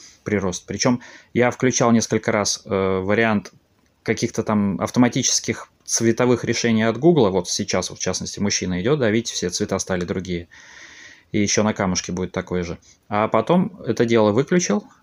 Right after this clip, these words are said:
но включил H D R plus. И вы меня извините, но H D R plus это вещь.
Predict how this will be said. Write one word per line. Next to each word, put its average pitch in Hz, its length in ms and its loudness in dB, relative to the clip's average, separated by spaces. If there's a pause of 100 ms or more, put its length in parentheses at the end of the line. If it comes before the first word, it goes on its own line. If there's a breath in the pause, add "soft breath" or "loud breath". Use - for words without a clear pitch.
(160)
но 131 400 4
включил 107 500 0
H 113 160 -2
D 110 80 2
R 113 220 2
plus. 95 360 -6
И - 80 -10
вы 107 400 2
меня 107 260 2
извините, 104 420 -2
но 98 100 -2
H 90 140 -6
D 101 80 0
R 92 200 0
plus 113 280 -2
это 92 160 -6
вещь. 87 320 -6